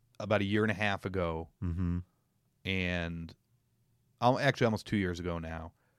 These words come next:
Speaker 1: And I'm, s-, you know, I, I get sent out so much less now, but for such better things
Speaker 2: Right.
Speaker 1: that actually pay money. Like, it, it's, there's the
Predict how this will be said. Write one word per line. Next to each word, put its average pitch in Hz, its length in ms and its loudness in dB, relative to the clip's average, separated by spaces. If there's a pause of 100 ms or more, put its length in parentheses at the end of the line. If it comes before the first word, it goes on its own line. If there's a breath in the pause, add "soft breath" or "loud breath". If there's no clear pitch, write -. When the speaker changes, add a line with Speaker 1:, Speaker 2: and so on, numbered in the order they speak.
(360)
Speaker 1:
And 101 120 0
I'm, 95 80 0
s-, - 280 -6 (120)
you 110 140 0
know, 95 280 0
I, 107 160 0 (160)
I 113 140 4
get 120 140 0
sent 117 220 0
out 104 160 -4
so - 280 0
much 180 220 -2
less 165 280 0
now, 85 300 -4 (840)
but 101 160 0
for 98 100 0
such - 500 0
better 139 220 4
things 98 380 0
Speaker 2:
Right. 82 260 6
Speaker 1:
that 101 140 0 (100)
actually 135 420 0
pay 117 220 0
money. 92 440 -2 (340)
Like, 113 200 6 (640)
it, 156 160 -2 (600)
it's, 135 260 0 (580 soft breath)
there's 170 400 10
the 131 180 4